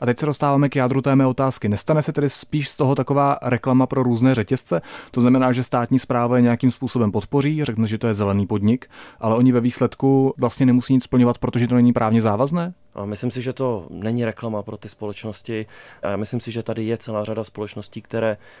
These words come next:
Speaker 2: bez jakékoliv publicity, reklamy
Speaker 1: Hmm.
Speaker 2: nebo dobrovolné dohody, eh, s ministerstvem tuto činnost už vykonávají.
Speaker 1: Mě by vlastně jako prakticky zajímalo, k čemu je taková jako dobrovolná báze,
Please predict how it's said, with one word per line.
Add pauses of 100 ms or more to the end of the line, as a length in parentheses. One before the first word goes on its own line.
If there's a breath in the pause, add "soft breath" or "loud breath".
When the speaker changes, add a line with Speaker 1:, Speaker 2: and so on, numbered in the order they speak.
Speaker 2:
bez
jakékoliv
publicity, (280 soft breath)
reklamy
Speaker 1:
Hmm.
Speaker 2:
nebo
dobrovolné
dohody, (500 loud breath)
eh,
s
ministerstvem
tuto
činnost
už
vykonávají.
Speaker 1:
Mě
by
vlastně
jako
prakticky
zajímalo,
k
čemu
je
taková
jako
dobrovolná
báze,